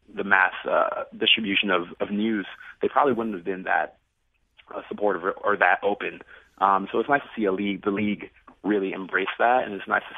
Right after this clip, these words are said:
see people actually getting involved in politics. It's, it's very important.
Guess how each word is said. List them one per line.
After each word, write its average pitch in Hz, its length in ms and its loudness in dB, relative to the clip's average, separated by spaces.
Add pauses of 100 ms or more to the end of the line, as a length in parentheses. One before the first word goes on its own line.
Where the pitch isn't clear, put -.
see 95 280 -4 (360)
people 101 240 0
actually 87 360 2
getting 90 180 -4
involved 85 360 0
in - 80 -8
politics. - 580 0
It's, - 200 -6
it's - 180 -2
very 98 200 4
important. - 400 -2